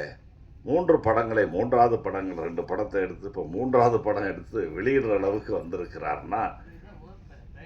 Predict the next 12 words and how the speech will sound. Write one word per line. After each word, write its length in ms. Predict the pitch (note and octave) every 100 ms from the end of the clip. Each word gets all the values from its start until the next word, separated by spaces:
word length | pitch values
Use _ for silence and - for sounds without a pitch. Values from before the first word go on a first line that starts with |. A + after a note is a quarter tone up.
| F#2+ - - - C#3+ - - - - - - - - - -
நடிச்சது. 480 | F#2+ B2+ C3+ B2 E2+ - - - - - -
ஓ, 100 | G#2+ G2+ - - - - - - - - - - - - F#3+ - E3+ D#3 - - - - - - - - - - -
ஓ, 100 | D3 E2 D#2 - - - - D#2
எனக்கு 280 | D#2 G#2+ G2
அதுவும் 300 | G2 A#2+ C3+
தெரியாதுல்ல. 460 | A#2+ A#2+ A#2 G#2+ B2 - - - - -
நான் 220 | G#2 C3
தான் 120 | C#3+ B2
எனக்கு 220 | G#2+ G#2+
இதுல 200 | G2+ G2+
ஒண்ணுமே 280 | G#2 B2+ C3
தெரியாதுன்னுட்டேன்ல. 840 | A#2 A2 A#2 A2+ G#2 F#2+ G2 G2